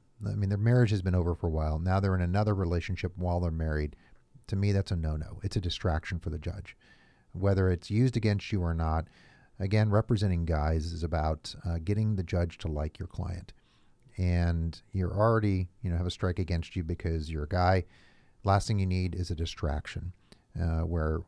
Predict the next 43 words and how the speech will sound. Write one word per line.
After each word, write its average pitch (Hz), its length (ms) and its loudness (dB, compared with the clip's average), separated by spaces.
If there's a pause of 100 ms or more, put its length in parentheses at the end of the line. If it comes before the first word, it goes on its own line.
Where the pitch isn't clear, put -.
(100)
you 85 80 -2
know, 85 80 -2
wife's 87 320 0
gonna 90 140 -2
say, 92 120 -2
"Well, 82 240 0
he's 90 220 -2
had 87 160 0
this 85 100 -4
girlfriend 80 400 -4
all 92 200 0
along, 90 300 0
and 85 80 -2
that's 85 220 -2
what 80 100 -6
drove 87 220 -10
us 90 100 -10
apart." - 320 -8 (440)
So - 140 -6
no 120 160 8
girlfriends, 101 560 2 (260)
no 90 100 0
new 85 140 2
cars, 104 480 2
no 87 100 0
vacations, 104 680 0
no 85 200 0
luxurious 87 600 0
spending 110 480 0
or 95 80 2
lavish 92 400 0
lifestyle, 95 640 0 (460)
especially 101 400 0
if 90 80 -2
you're 98 100 2
gonna 90 200 2
say 92 180 0
that 87 80 0
you 90 140 -2
can't 87 240 -2
afford 85 320 -4
spousal 90 420 -2
support. 87 460 -4